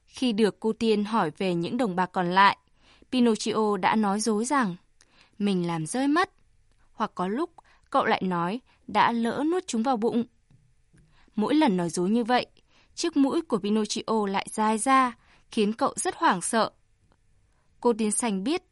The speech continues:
Pinocchio nói dối, nhưng vẫn lượng thứ cho cậu và chỉ cho cậu một bài học sâu sắc với câu nói: "Nói dối thì trước hay sau cũng bị người khác phát hiện ra,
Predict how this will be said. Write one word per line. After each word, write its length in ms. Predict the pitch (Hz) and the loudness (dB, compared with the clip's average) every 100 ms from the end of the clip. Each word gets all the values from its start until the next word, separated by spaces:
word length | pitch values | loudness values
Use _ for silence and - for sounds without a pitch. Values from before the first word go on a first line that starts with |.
| _ | _
Pinocchio 600 | 262 247 233 240 - 220 | 0 0 0 -2 0 0
nói 180 | 196 190 | 0 -2
dối, 380 | 202 202 208 370 - - _ | -2 -2 0 -2 -8 -20 _
nhưng 300 | 254 262 247 | 2 4 4
vẫn 120 | 240 | 2
lượng 240 | 302 320 - | 2 2 0
thứ 180 | 214 | -4
cho 140 | 208 247 | -2 -4
cậu 340 | - 262 - - _ _ _ | 2 2 0 -6 _ _ _
và 160 | - 233 | 4 4
chỉ 200 | - 220 | 4 -4
cho 160 | - - | -4 -4
cậu 300 | - 254 - | 0 0 0
một 240 | - 185 - | -4 -4 -4
bài 120 | 170 | -4
học 200 | 170 - | -6 -8
sâu 240 | - 285 | -6 -6
sắc 340 | 285 - 370 - | -4 -6 -6 -6
với 100 | 208 | -4
câu 180 | 226 214 | -2 0
nói: 400 | 196 185 240 359 _ _ _ _ _ _ _ _ | 0 0 -2 -6 _ _ _ _ _ _ _ _
"Nói 260 | 202 196 196 | -2 0 0
dối 440 | 202 202 190 320 359 _ _ | -2 -2 0 -2 -6 _ _
thì 220 | - 214 170 | -2 0 -2
trước 340 | - 320 359 - | -2 0 0 -4
hay 220 | - 233 | -6 -4
sau 440 | 226 277 277 247 - _ - | 0 4 4 2 -4 _ -6
cũng 200 | 262 311 | 0 2
bị 140 | 320 | 0
người 200 | - 185 | 0 -2
khác 300 | 160 277 330 - | 0 -2 -2 -4
phát 160 | 339 | -6
hiện 180 | 294 - | -4 -4
ra, 400 | 240 254 277 240 | 0 2 4 2